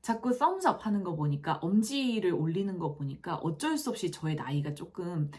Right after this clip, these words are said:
드러나는 것 같기는 해요. 자, 그러면 다들,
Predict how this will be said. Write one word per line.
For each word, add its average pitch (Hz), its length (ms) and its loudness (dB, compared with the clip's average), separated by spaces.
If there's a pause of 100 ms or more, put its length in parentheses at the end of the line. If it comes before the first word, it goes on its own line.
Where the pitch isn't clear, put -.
(180)
드러나는 175 580 4
것 151 100 0
같기는 147 460 -2
해요. 170 240 -6 (920)
자, 180 140 -2
그러면 202 720 2
다들, 151 680 -2